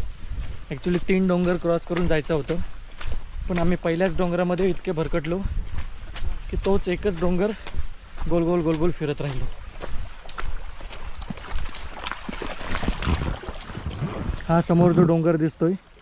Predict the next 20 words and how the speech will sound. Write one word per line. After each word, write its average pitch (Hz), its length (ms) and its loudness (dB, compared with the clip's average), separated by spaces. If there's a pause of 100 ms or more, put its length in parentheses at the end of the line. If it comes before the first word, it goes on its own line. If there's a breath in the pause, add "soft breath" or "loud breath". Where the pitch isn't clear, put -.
(400)
त्या 160 180 2
पूर्ण 180 260 8
डोंगराच्या 170 480 2
टॉपला 170 300 2
गेलेलो 165 380 2 (960)
आणि 151 200 2
खाली 151 220 0
उतरवलेलो. 123 540 0
त्याच्यानंतर - 1000 0
कळलं 170 280 2
की 160 80 0
आम्ही 156 180 2
कुठेतरी 147 260 0
भरकटलोय, 151 460 2 (120)
पूर्ण 165 240 4
डोंगरच 156 420 4
फिरतोय 151 360 0
आम्ही 143 180 2
तो 143 100 2
समोरचा. 135 440 0